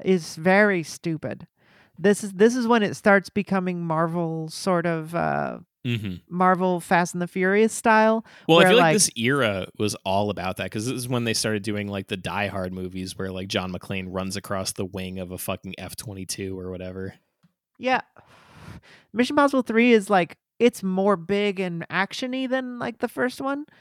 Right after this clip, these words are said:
Speaker 2: Mm-hmm.
Speaker 1: Kind of. I mean, the first one has, like, the, the helicopter and the tunnel thing,
Speaker 2: Sure.
Speaker 1: like, but, like, this one is so insane. Like, this one goes really over the top,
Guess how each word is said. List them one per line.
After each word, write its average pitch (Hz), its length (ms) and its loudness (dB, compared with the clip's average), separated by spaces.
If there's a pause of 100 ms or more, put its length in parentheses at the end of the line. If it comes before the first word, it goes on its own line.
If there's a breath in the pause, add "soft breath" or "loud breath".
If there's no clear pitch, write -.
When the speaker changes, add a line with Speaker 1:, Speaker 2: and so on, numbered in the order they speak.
(360 soft breath)
Speaker 2:
Mm-hmm. 117 240 -2 (360)
Speaker 1:
Kind 302 280 2
of. 165 160 -4
I 208 80 -2
mean, 208 160 -2
the 220 60 0
first 269 260 2
one 214 100 0
has, 196 240 0
like, 175 200 -4
the, 156 120 -10 (240)
the 170 80 -4
helicopter 180 600 -2
and 160 100 -4
the 156 80 -6
tunnel 165 560 -4
thing, 160 360 -2
Speaker 2:
Sure. 151 260 0
Speaker 1:
like, - 300 -10 (540)
but, 208 220 2
like, 190 260 0 (1200)
this 262 280 2
one 247 160 4
is 165 480 -4
so 180 500 4
insane. 147 640 -8 (100)
Like, 170 260 2
this 208 140 2
one 202 120 -2
goes 165 200 -2
really 202 460 4
over 165 240 -2
the 165 120 -10
top, 156 440 -4